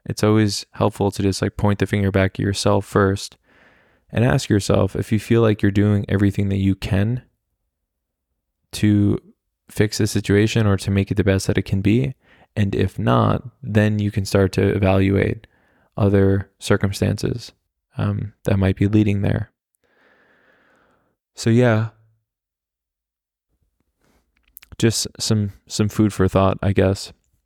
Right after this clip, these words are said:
So, as I mentioned, you know, there, there have just been some other things,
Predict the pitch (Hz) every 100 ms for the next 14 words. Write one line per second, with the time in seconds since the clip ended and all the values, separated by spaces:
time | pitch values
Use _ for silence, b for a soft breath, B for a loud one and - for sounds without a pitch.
0 | _ _ _ _ _ _ _ _ _ _
1 | _ _ _ _ _ _ _ _ _ _
2 | _ _ _ _ _ _ _ _ _ _
3 | _ _ _ _ _ _ _ _ _ _
4 | _ _ - 113 110 110 - _ _ _
5 | _ _ _ _ _ _ - _ 117 117
6 | 120 110 107 - 107 104 98 B B -
7 | 104 98 101 101 - 107 101 98 104 -
8 | 104 101 - 98 101 101 98 101 98 98
9 | -